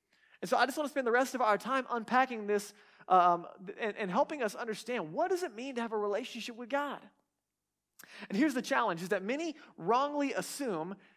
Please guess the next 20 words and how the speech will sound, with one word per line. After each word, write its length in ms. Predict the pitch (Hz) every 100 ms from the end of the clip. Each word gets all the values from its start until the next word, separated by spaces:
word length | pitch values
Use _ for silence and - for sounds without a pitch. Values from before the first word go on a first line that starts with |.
| _ _ _
and, 120 | 190 -
and 260 | 190 -
answer 640 | 247 294 294 185 160 185 - _ _ _ _
that 320 | 175 226 - - _ _ _ _ _ _ _ -
it's, 160 | 196
it's 140 | 262 -
by 180 | 254
what 160 | 254 262
a 40 |
person 460 | - 262 277 240 185
does 420 | 196 247 208 156
that, 180 | 151 175
that 120 | 185
makes 280 | 190 185 -
you 80 | 180
right 180 | 170 165
with 120 | 156
God. 200 | 170 143
It's, 140 | 147 -
it's, 200 | 240